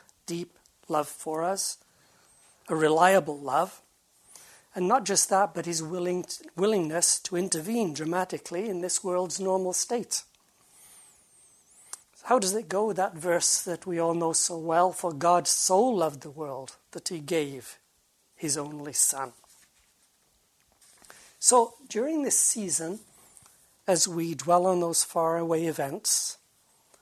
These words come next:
the assurance of that intervening love can give us hope. Hope for a future that really is in God's hands, and so will be a good future.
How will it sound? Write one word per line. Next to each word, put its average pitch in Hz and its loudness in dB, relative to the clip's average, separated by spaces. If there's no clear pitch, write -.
the 185 -2
assurance 220 4
of 156 -8
that 147 -2
intervening 190 -2
love 139 -10
can 170 -6
give 143 -6
us 139 0
hope. - -12
Hope 208 4
for - -4
a - 0
future 214 -2
that 214 -4
really 180 -2
is 151 -2
in 151 -12
God's 143 -2
hands, 123 -6
and 165 -6
so 165 0
will 175 -8
be 160 -4
a 143 -6
good 160 0
future. - -10